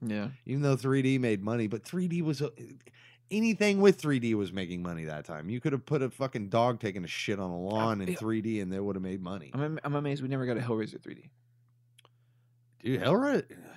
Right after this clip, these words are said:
Speaker 1: I
Speaker 2: I
Speaker 1: would
Speaker 2: mean,
Speaker 1: like
Speaker 2: what?
Speaker 1: it.
Speaker 2: Hellraiser's been dead for long. It's
Speaker 1: Yeah.
Speaker 2: been direct to video for
Speaker 1: I'd love to see,
Speaker 2: fifteen
Speaker 1: I'd love
Speaker 2: years,
Speaker 1: to see, like,
Speaker 2: twenty years.
Speaker 1: anything Cenobite World, like, like, part two.
Speaker 2: God,
Speaker 1: Hellraiser.
Speaker 2: if they did part
Speaker 1: Anything
Speaker 2: two,
Speaker 1: like that
Speaker 2: like,
Speaker 1: in three D, oh my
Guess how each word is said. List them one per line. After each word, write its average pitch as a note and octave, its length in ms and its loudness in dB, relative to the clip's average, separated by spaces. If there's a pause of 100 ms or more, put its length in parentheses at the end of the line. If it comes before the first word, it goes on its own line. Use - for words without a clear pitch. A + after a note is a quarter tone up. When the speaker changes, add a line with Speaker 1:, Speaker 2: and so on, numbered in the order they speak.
(120)
Speaker 1:
I B2 80 -6
Speaker 2:
I - 40 -4
Speaker 1:
would F#3+ 140 0
Speaker 2:
mean, C3 160 4
Speaker 1:
like D3+ 180 8
Speaker 2:
what? - 20 4
Speaker 1:
it. A2 60 4
Speaker 2:
Hellraiser's B2 500 4
been E2+ 180 -8
dead E2+ 220 -6
for E2 120 -8
long. E2+ 260 -6
It's C3 180 0
Speaker 1:
Yeah. - 60 -8
Speaker 2:
been C#3 200 4
direct G#2+ 300 2
to G2 60 -4
video G2+ 360 2
for D#2 200 -8 (440)
Speaker 1:
I'd C3 180 0
love A#2+ 220 2
to A2 60 -4
see, A#2 100 4
Speaker 2:
fifteen A2+ 360 0
Speaker 1:
I'd B2 140 2
love A#2+ 160 2
Speaker 2:
years, A2 120 -4
Speaker 1:
to A2 40 -2
see, A2+ 80 2
like, G#2+ 120 2
Speaker 2:
twenty A#2 140 -2
years. A2 180 -4
Speaker 1:
anything - 20 -
Cenobite G#2+ 480 -2
World, A2 240 0
like, G2+ 140 -2
like, A2+ 340 -4 (120)
part A2+ 220 -4
two. A#2 120 -4
Speaker 2:
God, F3+ 440 6
Speaker 1:
Hellraiser. B2+ 40 0
Speaker 2:
if - 160 -8
they A#2+ 140 2
did G#2 240 -2
part A2 220 0
Speaker 1:
Anything E3+ 140 0
Speaker 2:
two, A#2+ 80 6
Speaker 1:
like B2+ 100 2
that C3+ 60 2
Speaker 2:
like, B2 80 2
Speaker 1:
in B2 80 -4
three C3+ 220 -4
D, B2 280 -4
oh A#2+ 160 -10
my - 100 -16